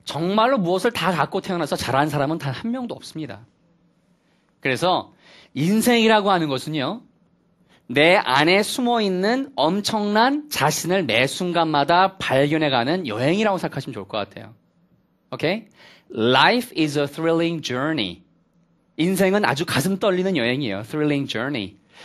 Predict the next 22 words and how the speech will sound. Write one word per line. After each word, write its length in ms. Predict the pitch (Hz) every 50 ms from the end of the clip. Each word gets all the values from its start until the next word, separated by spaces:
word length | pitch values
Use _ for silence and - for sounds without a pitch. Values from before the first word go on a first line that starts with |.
| - -
Finding 600 | - - - 180 175 185 190 180 170 185 170 165 143
great 400 | 131 127 127 143 156 165 165 - 120
yous 560 | 107 110 127 175 190 180 160 123 107 95 107
inside 480 | 107 104 104 - 117 104 98 95 95
you. 180 | 90 85 82 82 - _ _ _ _ _ _ _ _ _ _ _ _ _
어, 220 | - 143 160 170
한꺼번에 340 | 175 - 220 226 254 233 208
들어오죠, 300 | 156 175 180 185 170 175
그죠? 380 | 170 165 160 202 262 349 349 - - _ _ _ _ _ _ _ _ -
예, 140 | 147 143 143
들어오죠, 320 | 139 196 208 208 196 190
그죠? 320 | 180 175 185 247 294 320 - - _ _ _ _ _ _ _ _ _
내 120 | 139 143 156
안에 400 | 160 123 135 143 156 160 156 156
있는 260 | 151 156 170 180 196 -
엄청난 760 | - 135 151 180 190 185 - 202 196 190 190 190 196 196 185 - - _ _
자신을 500 | - - 135 135 131 - 131 135 143 139
발견해가는 880 | - - 104 107 110 107 110 110 110 104 101 98 104 131 165 208 233 - - _ _ _ _ _ _ _
것이 280 | - - 107 107 - 110
바로 200 | 120 117 123 139
인생이다라고 840 | 135 120 127 139 151 139 156 156 143 135 135 131 127 120 107 107 113
생각하시고요. 800 | - 151 - - 131 - - 101 98 101 117 147 170 160 160